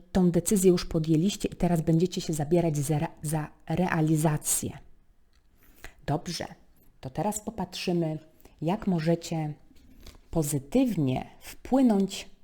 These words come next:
na przyszłość w związku z tą całą sytuacją. Na-,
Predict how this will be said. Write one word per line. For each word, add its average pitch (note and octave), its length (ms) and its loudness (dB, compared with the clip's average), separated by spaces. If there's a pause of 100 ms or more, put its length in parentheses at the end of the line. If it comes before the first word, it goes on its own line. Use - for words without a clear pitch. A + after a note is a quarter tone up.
na F3 120 -2
przyszłość - 880 -6 (100)
w D#3+ 40 -8
związku D3+ 440 -4
z - 100 -4
tą C#3 140 -4
całą C#3 280 -4
sytuacją. C#3 840 -4 (1500)
Na-, - 220 -6